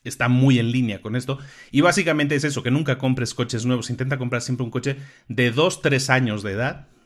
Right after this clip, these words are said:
que básicamente es seminuevo, pero su valor ha decrecido considerablemente. El valor de un auto, del valor de un coche,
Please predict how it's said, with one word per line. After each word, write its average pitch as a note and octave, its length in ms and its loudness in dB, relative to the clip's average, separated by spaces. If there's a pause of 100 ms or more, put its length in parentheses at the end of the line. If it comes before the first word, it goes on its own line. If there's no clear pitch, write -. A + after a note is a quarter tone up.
(400)
que A#2 140 -2
básicamente C3 640 2
es A2 80 -2
seminuevo, B2 1080 0 (400)
pero C#3+ 220 4
su C#3 260 0
valor C3+ 420 2 (220)
ha A#2+ 140 2
decrecido C3 540 0
considerablemente. G#2 960 -4
El G#2+ 120 -4
valor B2+ 300 0
de F3+ 80 -4
un D#3+ 100 -2
auto, C#3 300 -4
del G#2 140 -8
valor G#2+ 240 -4
de C#3+ 60 -2
un C3+ 100 -2
coche, C3+ 420 -6